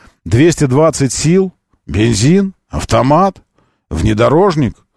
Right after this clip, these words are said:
привод полный, пять миллионов пятьсот пятьдесят тысяч, двадцать первого года автомобиль. Офигеть.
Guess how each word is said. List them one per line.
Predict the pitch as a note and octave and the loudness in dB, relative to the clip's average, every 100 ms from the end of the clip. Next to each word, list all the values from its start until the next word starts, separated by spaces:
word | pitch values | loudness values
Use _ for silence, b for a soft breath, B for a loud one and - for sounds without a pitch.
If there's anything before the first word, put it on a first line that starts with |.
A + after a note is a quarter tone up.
| _ _ _ _ _ | _ _ _ _ _
привод | A#2 C#3 B2+ G#2+ | 0 2 2 0
полный, | B2+ F3+ G#3 D#3+ G2 - _ | 0 2 2 0 -4 -8 _
пять | - D3 D3 | -2 0 0
миллионов | C3+ D3+ F#3 D3 | 0 0 0 -2
пятьсот | C3+ A#2+ - D#3+ C3 - | -4 -2 -2 -2 -4 -8
пятьдесят | B2 A#2+ - C3+ G#2+ | -4 -2 0 0 0
тысяч, | D#3 F#3 C3 - b b b b | -2 -2 -2 -6 b b b b
двадцать | G2+ C3+ - | 0 0 0
первого | B2 B2+ B2+ | 0 0 2
года | G#2+ G#2 G#2+ | 0 0 0
автомобиль. | - G2 G2+ D#2+ B1+ A#1+ - _ _ | -2 -4 -2 -2 -6 -10 -16 _ _
Офигеть. | G2 D3 F3 - A#2 A#2 F2 C#2+ C#2 B1+ | -2 -2 -2 -4 -4 -2 -6 -4 -4 -6